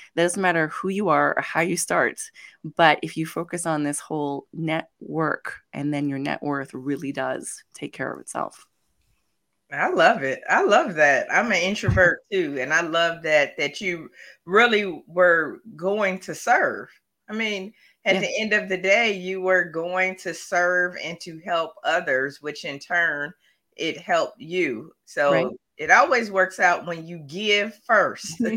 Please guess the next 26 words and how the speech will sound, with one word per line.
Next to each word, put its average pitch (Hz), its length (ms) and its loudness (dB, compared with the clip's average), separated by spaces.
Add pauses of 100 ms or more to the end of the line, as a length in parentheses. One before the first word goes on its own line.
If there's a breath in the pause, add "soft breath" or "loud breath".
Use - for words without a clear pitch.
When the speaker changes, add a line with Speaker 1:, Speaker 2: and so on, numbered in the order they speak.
Speaker 1:
Yes. - 520 -4
Speaker 2:
Give 277 320 6
first, 190 580 4 (260 loud breath)
and 185 240 -2
then 190 320 -2
you 240 140 2 (120)
get 190 380 2
Speaker 1:
<laughs> - 260 -12
You 381 120 12
know 403 140 10
Speaker 2:
in - 0 -
Speaker 1:
what? 415 160 8
It 330 80 2
was 349 160 2
a 349 60 4
Speaker 2:
return. - 40 -2
Speaker 1:
whole 403 180 8
lot 440 240 6
more 403 200 6
fun. 277 640 -2 (100)
Like, 294 220 0
it 330 100 0
Speaker 2:
Mm-hmm. - 0 -
Speaker 1:
just, 349 320 -4
it 277 140 -6
took 311 380 -8